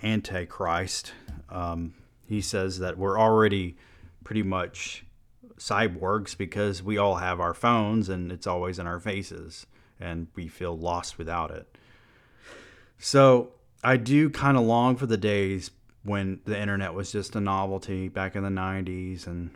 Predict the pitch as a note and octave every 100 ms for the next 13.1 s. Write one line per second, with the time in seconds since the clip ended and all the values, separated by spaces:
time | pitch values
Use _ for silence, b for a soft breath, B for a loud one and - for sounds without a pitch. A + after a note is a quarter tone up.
0 | - F2+ F#2+ F#2 F2 F2 E2+ D#2+ - F#2
1 | - F2+ F2 F2 E2 F2 E2+ E2 F2 -
2 | - - _ _ - - G#2+ G2+ F#2 F2
3 | F2 E2+ E2+ E2 E2 E2 F#2 F2+ F2 -
4 | F2+ F2+ F2 E2+ E2 _ _ _ _ _
5 | _ _ _ _ _ _ _ _ _ _
6 | - - F#2+ E2 D#2 D2+ D#2+ D#2 D#2+ D#2
7 | D#2 D#2+ E2+ D#2+ _ b b b b A#2
8 | G2+ D#2+ D#2+ D#2 D#2 D2+ D#2+ D2+ D#2+ D#2+
9 | D#2+ E2+ E2 E2 - _ F2+ E2+ E2+ F#2
10 | G#2 E2 D#2+ D#2+ - F#2+ G#2 G#2+ A#2 C3
11 | C3+ D3+ G3 A2 G2+ G2+ F#2+ G2 G2 G#2
12 | A2 B2+ A#2 B2 A2+ G2+ A2 B2+ B2 A#2